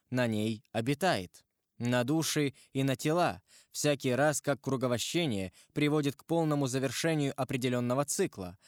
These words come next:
У недолговечных существ этот цикл краток, у долговечных — наоборот. Хотя и мудры те, кого вы воспитывали, как руководителей государства, однако и они ничуть не больше других людей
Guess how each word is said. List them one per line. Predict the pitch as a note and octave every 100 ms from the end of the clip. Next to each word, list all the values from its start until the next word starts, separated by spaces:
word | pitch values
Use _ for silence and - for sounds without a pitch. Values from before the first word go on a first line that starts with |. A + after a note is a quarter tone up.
| - -
У | F3+
недолговечных | F3 E3+ D3+ D#3 D#3 D3 C3+
существ | - A#2 - F#3 - - _ _ -
этот | D3+ C#3 -
цикл | - C#3+ D3+ C#3+ - _ -
краток, | D3+ F3+ D#3 - - _ _ -
у | C#3
долговечных — | C3+ A#2+ A2 A#2 E3 - G2+ - _ _ A2+
наоборот. | A#2 A#2 B2 D#3 E3+ - - _ _ _ _ _
Хотя | - C#3 F#3 F3
и |
мудры | E3+ E3 G#3 D#3
те, | D#3 D3+ B2 - _
кого | C#3 C3 D3
вы | C3 C3+ B2 - _
воспитывали, | A#2 B2 - - G#3+ A2+ G2 F#2 F2+ - _
как | C#3+ C#3
руководителей | C#3 C3+ C3+ C3+ C3+ A#2+ A#2
государства, | A#2 - A#2+ F3 C3 - F#2+ F2+ - - -
однако | A#2+ C3 D3 C#3
и | C3
они | C3 B2+ F3
ничуть | B2 - B2+
не | A#2+
больше | A#2 C3+ - A#2
других | A#2+ A#2 A2
людей | A2 G#2+ D3+ E3+